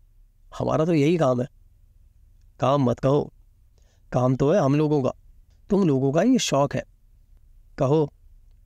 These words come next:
ठीक कह रहा हूं ना?" फेलुदा ने इस बात का उत्तर ना देकर कहा, "कुछ पता चला? बर्गलरी केस है, इसके अलावा और क्या हो सकता है?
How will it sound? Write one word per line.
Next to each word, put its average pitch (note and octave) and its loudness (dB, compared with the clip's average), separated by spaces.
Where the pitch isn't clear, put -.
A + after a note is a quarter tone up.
ठीक D#3 0
कह D3+ 2
रहा B2 2
हूं B2 0
ना?" G#3+ -2
फेलुदा F3+ 0
ने A3 2
इस C#3+ -2
बात C#3 -2
का F3+ -2
उत्तर D3+ -2
ना C3 2
देकर A#2+ -2
कहा, A#2 -6
"कुछ D#3+ -2
पता D#3 0
चला? F3+ 0
बर्गलरी C#3+ 0
केस D3+ 0
है, - -10
इसके C#3 -2
अलावा E3 0
और F#3 0
क्या D#3 0
हो E3 2
सकता C#3 -6
है? - -8